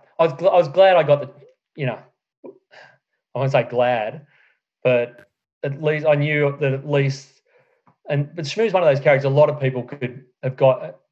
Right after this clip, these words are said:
have come out in the days since, and you've got all these beautiful words about him 'cause it, that's who he was, you know, super open,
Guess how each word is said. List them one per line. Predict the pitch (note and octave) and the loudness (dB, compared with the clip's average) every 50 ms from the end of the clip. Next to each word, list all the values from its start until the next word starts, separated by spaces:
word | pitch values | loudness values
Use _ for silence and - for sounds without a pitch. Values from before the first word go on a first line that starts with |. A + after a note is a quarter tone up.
| _ - | _ -12
have | C3+ C3+ | -10 -8
come | - D3+ C#3+ C3+ | -6 -4 -2 0
out | C3 C3 | -2 -2
in | B2+ C3 | -2 -6
the | B2+ | -4
days | C3+ B2+ B2 B2 B2 - | -2 -2 -2 -2 -4 -8
since, | - C3 B2 B2 C3 | -8 -8 -6 -6 -6
and | B2+ B2 | -6 -6
you've | B2 B2 | -4 -2
got | C#3+ C3+ B2+ | 0 0 2
all | B2+ B2+ | 0 0
these | A#2+ A2+ - | -4 -6 -8
beautiful | - B2+ B2 A#2 - A#2+ G#2+ | -6 -6 -6 -6 -8 -10 -6
words | A2+ A2+ A2+ A2 A2 | -4 -4 -4 -4 -6
about | A#2 A2+ A#2 A2+ A#2 A#2 | -6 -4 -2 -2 -2 -2
him | A#2 A#2+ | -4 -6
'cause | - E3+ D3+ | -8 -8 -8
it, | D#3+ D#3 - | -8 -10 -8
that's | - E3 D3 C#3 | -8 -8 -6 -6
who | E3+ E3 | -6 -6
he | D3 C3 | -4 -2
was, | A#2 A#2+ C3+ C3+ - - - _ _ - | 0 0 0 0 0 -4 -12 _ _ -8
you | B2+ | -6
know, | A#2+ A2+ A2+ B2 C#3 C#3 _ _ _ _ | -6 -4 -6 -6 -8 -12 _ _ _ _
super | _ - - F3 D#3+ D3+ C#3+ C3+ | _ -8 -6 -4 -2 0 2 4
open, | B2+ C3 C3 C3 D3 C3+ C3 C3 B2+ | 6 4 4 2 0 -4 -4 -4 -8